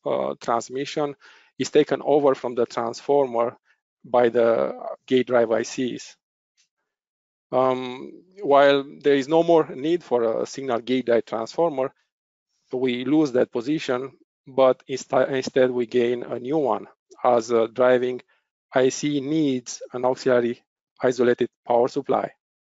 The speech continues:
So the A G D T series have been designed to be used in these, uh, auxiliary power supplies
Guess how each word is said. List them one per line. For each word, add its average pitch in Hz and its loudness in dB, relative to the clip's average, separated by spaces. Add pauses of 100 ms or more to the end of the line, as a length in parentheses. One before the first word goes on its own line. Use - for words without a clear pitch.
(580)
So 135 2
the 131 4
A 143 6
G 139 -4
D 131 -4
T 175 -4
series 123 -4
have 131 -2
been 135 -4
designed 120 -2
to 123 -6
be 117 -14
used 127 -4
in 120 -12
these, 120 -6
uh, 131 -8
auxiliary 117 -2
power 117 2
supplies 113 -4